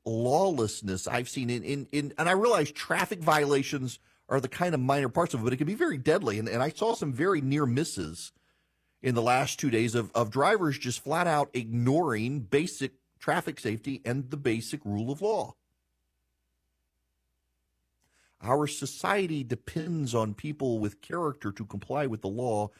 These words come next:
even when they disagree with it. So where I live, uh, I live in middle Georgia. And there's an interstate. In fact, I'm looking out my window and I can see it right now. There's an interstate, I sixteen.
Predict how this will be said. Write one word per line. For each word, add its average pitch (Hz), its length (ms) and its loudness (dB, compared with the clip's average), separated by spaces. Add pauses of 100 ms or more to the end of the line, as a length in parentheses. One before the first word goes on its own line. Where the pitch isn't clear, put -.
(220)
even 143 320 0
when 127 160 0
they 117 120 0
disagree 113 420 -6
with 73 180 -8
it. - 80 -20 (3000)
So 156 120 -2
where 165 140 4
I 202 120 6
live, 123 680 2
uh, 98 200 0
I 117 100 2
live 135 240 -2
in 113 140 0
middle 113 260 0
Georgia. 82 520 -6 (1200)
And 101 260 -2
there's 110 180 2
an 117 80 0
interstate. 113 260 -2
In 90 60 -8
fact, 101 180 -2
I'm 95 120 -6
looking 107 200 -4
out 95 120 -4
my 95 80 -4
window 92 360 -4
and 82 80 -6
I 82 60 -8
can 80 160 -12
see - 300 -8
it - 100 -8
right 82 240 -8
now. 65 300 -12 (300)
There's 82 260 -10
an - 160 -8
interstate, 90 400 -4
I 92 140 -4
sixteen. - 760 -12